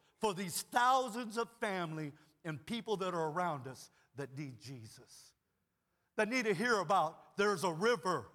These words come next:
there's a river, there's a water, there is a spirit that could help change their lives and build a new total culture within the culture of Christianity.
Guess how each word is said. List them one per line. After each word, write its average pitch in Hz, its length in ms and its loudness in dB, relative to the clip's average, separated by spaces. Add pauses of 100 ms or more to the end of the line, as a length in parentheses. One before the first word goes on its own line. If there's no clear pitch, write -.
(720)
there's 208 240 2
a 208 80 4
river, 220 500 4
there's 220 320 2
a 208 120 4
water, 226 640 4
there 240 240 4
is 165 120 -2
a 208 160 4 (220)
spirit - 760 2
that 202 160 0
could 202 120 0
help 196 320 0
change 262 480 0
their 233 200 2
lives 170 580 2 (300)
and 165 200 -2
build 196 260 2
a 165 60 -4
new 220 420 -2 (420)
total 190 560 2 (280)
culture 196 520 0
within 170 420 -4
the 175 80 -12
culture 135 520 -8 (380)
of 120 140 -10
Christianity. 110 880 -8